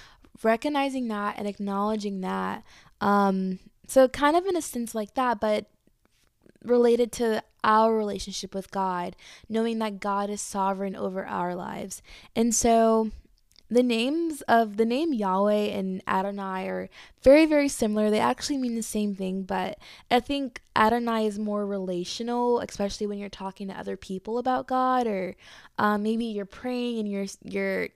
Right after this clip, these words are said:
Adonai. I just, I do think it's just more relational and it, with the Lord. Um, and so those are all the names that we're actually gonna go over for this week's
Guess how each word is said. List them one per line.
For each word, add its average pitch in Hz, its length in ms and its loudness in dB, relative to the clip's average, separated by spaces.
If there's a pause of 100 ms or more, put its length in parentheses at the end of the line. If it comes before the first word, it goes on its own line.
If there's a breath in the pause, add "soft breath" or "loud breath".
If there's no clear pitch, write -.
(100)
Adonai. 233 540 0
I 208 80 -2
just, 214 240 -10
I 233 80 -2
do 262 80 -6
think 254 180 -6
it's - 240 -8
just 208 240 -8
more 190 460 -6 (340 soft breath)
relational 190 720 -2
and 175 420 -8 (220)
it, 185 180 -6 (640)
with 214 260 -2 (140)
the 196 180 -2
Lord. 175 480 -6 (420 loud breath)
Um, 220 380 4
and 262 220 -2
so 262 500 6 (1120)
those 311 200 4
are 427 180 2
all 240 220 4
the 254 80 -4
names 233 140 -4
that 220 120 -2
we're 214 100 -4
actually 220 300 -4
gonna 220 160 -2
go 208 200 0
over 196 140 -4
for 208 180 -8
this 202 200 -4
week's - 180 -8